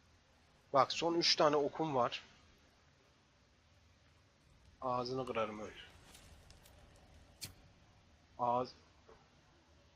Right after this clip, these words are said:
Allah Allah. Oğlum bende de ne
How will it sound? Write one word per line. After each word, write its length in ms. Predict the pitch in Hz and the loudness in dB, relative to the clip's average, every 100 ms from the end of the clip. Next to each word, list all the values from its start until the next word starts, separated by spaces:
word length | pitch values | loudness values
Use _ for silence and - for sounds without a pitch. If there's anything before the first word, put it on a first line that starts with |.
| - - _ - _ _ - - _ - | -20 -20 _ -20 _ _ -20 -20 _ 0
Allah 560 | 120 156 180 190 180 170 | 8 10 12 12 12 12
Allah. 540 | 147 139 120 107 101 107 | 10 8 0 -2 -6 -8
Oğlum 280 | 131 147 123 | -8 -6 -6
bende 280 | 120 127 147 | -6 -6 -8
de 140 | |
ne 100 | 127 | -8